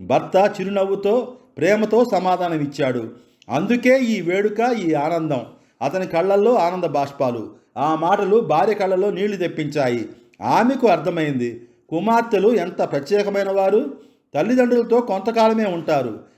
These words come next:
కానీ వారి ప్రేమ, అనురాగం ఎప్పటికీ తల్లిదండ్రులకే చెందుతుంది. ఒక కుమార్తె పుట్టుక ఓ బహుమతి మాత్రమే కాదు, ఓ ఆశ, ఒక భరోసా,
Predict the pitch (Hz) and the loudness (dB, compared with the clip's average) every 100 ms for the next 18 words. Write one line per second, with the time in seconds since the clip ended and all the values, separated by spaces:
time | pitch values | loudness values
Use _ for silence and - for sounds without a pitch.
0 | _ 135 151 185 190 175 170 165 156 170 | _ 0 2 2 0 2 2 0 -2 -2
1 | 196 208 202 185 190 180 180 254 220 120 | 0 0 -2 0 2 2 2 -2 -2 -6
2 | - _ _ 113 151 151 220 220 254 254 | -10 _ _ -2 -2 0 0 2 0 2
3 | 180 202 208 208 208 214 202 175 170 156 | 2 2 2 0 2 2 2 -2 -4 -2
4 | 131 123 123 - - _ _ 143 160 214 | -2 -2 -4 -8 -20 _ _ -2 2 2
5 | 185 180 240 247 226 - 202 202 185 214 | 0 2 0 2 -2 -2 -6 -2 2 2
6 | 233 113 - - _ 131 214 170 160 208 | 2 -2 -6 -18 _ 2 4 4 2 2
7 | 247 247 226 214 208 202 185 151 131 117 | 0 2 0 0 -2 -4 0 0 0 -4
8 | 107 - _ _ 120 165 156 143 180 175 | -8 -16 _ _ 0 4 4 4 2 0
9 | 196 262 - - - 139 165 127 123 147 | 0 -2 -6 -18 -6 -4 -2 -2 0 2
10 | 165 160 135 120 | 2 2 -2 -2